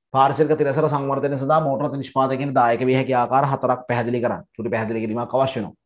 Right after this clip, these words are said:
හරි. මොනවා ළමයි කරන්න පුළුවන්? දැන් ඔය ෆෝ ආර් සං-, ෆෝ ආර්, ත්‍රී ආර් වැනි සංකල්ප භාවිතා කළ හැකිවීම.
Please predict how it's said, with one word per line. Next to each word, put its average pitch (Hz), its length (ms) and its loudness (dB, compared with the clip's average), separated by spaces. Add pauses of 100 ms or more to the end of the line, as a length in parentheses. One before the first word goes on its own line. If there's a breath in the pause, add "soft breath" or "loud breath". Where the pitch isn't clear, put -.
හරි. 160 160 2 (600 soft breath)
මොනවා 196 200 6
ළමයි 202 160 4
කරන්න 185 240 4
පුළුවන්? 196 160 2
දැන් 170 220 4
ඔය 165 100 4 (560)
ෆෝ 190 240 10
ආර් 202 320 10
සං-, 165 240 4
ෆෝ 165 240 8
ආර්, 180 160 8
ත්‍රී 156 320 4
ආර් 160 160 6
වැනි 175 160 0
සංකල්ප 151 480 2
භාවිතා 143 400 4
කළ 156 160 4
හැකිවීම. 117 340 -4